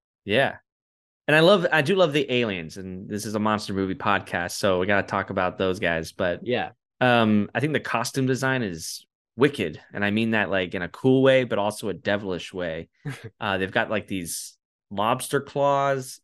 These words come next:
Speaker 1: and they have spears, and they don't seem to be wanting to play nice with the, the European, <laughs> uh, would-be conquerors.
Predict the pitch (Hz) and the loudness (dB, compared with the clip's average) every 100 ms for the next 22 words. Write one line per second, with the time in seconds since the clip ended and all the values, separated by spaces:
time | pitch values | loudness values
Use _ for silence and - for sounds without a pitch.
0 | _ 113 110 104 113 107 98 95 - - | _ -10 -8 -6 -4 -2 -4 -8 -10 -10
1 | - 123 123 131 135 139 127 127 - _ | -4 0 2 2 0 -2 -6 -12 -18 _
2 | _ _ _ _ _ - 110 104 98 107 | _ _ _ _ _ -14 -6 -6 -4 -2
3 | 120 151 - _ - - - 139 135 120 | -2 -2 -6 _ -12 -8 -6 -4 -2 -4
4 | 110 110 - _ _ 113 110 107 101 - | -4 -6 -6 _ _ -6 -4 -2 -4 -4
5 | 107 101 98 92 85 - 104 90 - 98 | -2 0 -2 -2 -4 -6 -4 -4 -4 0
6 | 90 82 90 - - - _ _ _ _ | 2 2 0 -6 -20 -20 _ _ _ _
7 | 113 110 127 127 127 - 135 135 113 110 | 4 8 8 8 4 2 4 4 2 0
8 | 113 127 - _ _ _ - 160 123 113 | -4 -6 -12 _ _ _ -10 0 4 4
9 | 113 - _ - - 135 117 120 - 123 | 4 0 _ -20 0 2 4 0 0 -2
10 | 123 123 107 110 165 | -2 -2 -2 -2 -8